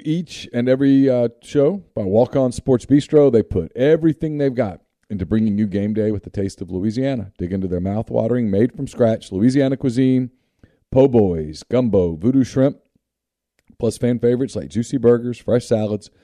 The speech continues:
all in front of seventy plus T Vs, forty plus ice-cold beers on tap. Check 'em out today in Oxford or Ridgeland. Uh, they can also take care of all your tailgating needs. Inquire today about their family and friends bundles, their tailgate platters.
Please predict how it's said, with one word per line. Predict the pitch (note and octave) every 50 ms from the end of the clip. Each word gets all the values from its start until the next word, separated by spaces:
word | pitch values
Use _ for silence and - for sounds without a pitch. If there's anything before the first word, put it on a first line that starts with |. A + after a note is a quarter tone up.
| _ _ _ _ _ _ _ _
all | - A2 B2 B2+
in | A#2 G#2+
front | - - G#2 F#2+
of | E2+
seventy | - - - A2 G#2+ B2+ A#2+ A#2+ A2
plus | - A#2 G#2+ G#2 - -
T | - G#2+ G2+
Vs, | F#2 G2+ G2 F#2+ F2+
forty | - _ G2+ G#2 A2+ B2 A#2+
plus | A#2 - A#2 G#2+ G2 - -
ice-cold | - F#2 F#2+ - - - A#2 G2+ F#2+ E2+
beers | F2 F#2 G2 G2 F#2 - -
on | F#2 F#2 E2+ D#2+
tap. | - - A#2 A#2 B2+ - - _ _ _ _ _ _ _ _ _ _ _
Check | - G#2 -
'em | - G2+
out | G2 G2+ F#2+ -
today | - F2 G#2 A2 A2 A2+ A2 A2
in | A2 - - F#2+ F2+ E2+ E2+ E2+ D#2 - _ _ _ _ _ _ _
Oxford | A#2 A#2+ C3+ C#3 - - - D3 D3+ C#3 -
or | - G#2 G2 F#2+ F2
Ridgeland. | E2+ F#2 C3 D#3 D#3+ F#3+ G#3 G#3+ G3+ - - _ _ _ _ _ _ - -
Uh, | A2 G#2 G#2+
they | A#2 A#2
can | - A#2+ A#2
also | C3 C#3+ - F3
take | - D3 C#3 -
care | - C#3+ C#3 C#3
of | C3
all | C#3+ D3+
your | D#3+ D#3
tailgating | - - D3+ E3 F3 D#3 C3+ G#2 G2 F2+
needs. | F2 F2 E2+ E2 - - _ _ _ _ _ _ _ _ _
Inquire | G2+ G2+ G2 - - A2 G#2+ G#2 G2
today | - G2 F2+ A2 A2+ A#2 A2+
about | G2+ F2+ F2+ -
their | - E2+ -
family | - - G#2+ A2+ B2+ D3 E3 F3 E3+
and | D#3+ D3 -
friends | - C#3 C3+ C3+ C3+ A#2+
bundles, | G2+ G#2 A2 A2 A#2 G#2+ A2+ A2+ G#2+
their | - - E2 E2
tailgate | - - - A2+ B2 C#3 C#3 C3 C#3 C3+ - -
platters. | - A#2 A2+ A2+ A2+ A2 A2 A2 G#2+ -